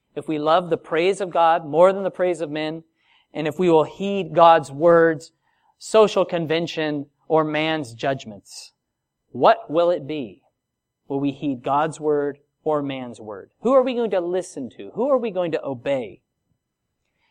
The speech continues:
It's very easy for us to say that we'll obey, and it's better to listen and obey God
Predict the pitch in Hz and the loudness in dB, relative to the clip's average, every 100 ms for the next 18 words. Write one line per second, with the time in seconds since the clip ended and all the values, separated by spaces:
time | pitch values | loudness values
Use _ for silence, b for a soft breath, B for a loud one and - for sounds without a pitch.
0 | _ 185 160 190 294 330 - 262 285 247 | _ -6 0 4 4 4 0 2 2 2
1 | 226 214 202 - 160 - 156 156 202 180 | 0 4 2 2 -8 -4 0 2 2 0
2 | 151 160 160 156 123 139 143 180 220 147 | 2 2 2 0 0 0 2 4 2 0
3 | 147 131 156 302 254 170 165 170 147 143 | -2 4 4 6 4 4 0 -2 -4 -4
4 | 143 139 127 131 135 | -2 -2 0 2 2